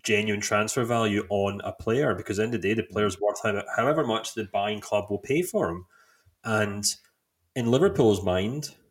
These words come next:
and in my mentions, which are now full of Liverpool fans making this argument, Sadio Mane is a Champions League winning legend of the club who should be considered among the very best forwards in,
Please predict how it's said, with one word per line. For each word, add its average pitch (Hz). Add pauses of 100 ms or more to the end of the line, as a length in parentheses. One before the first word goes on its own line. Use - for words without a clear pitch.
(160)
and 107
in 120
my 110
mentions, 110
which 95
are 110
now 107
full 113
of 127
Liverpool 107
fans 104
making 104
this 90
argument, 110
Sadio 120
Mane 107
is 98
a 95
Champions 101
League 101
winning 98 (420)
legend 104
of 98
the 98
club 135
who 107 (400)
should 135
be 120
considered 110
among 104
the 101
very 98
best 98
forwards 104
in, 98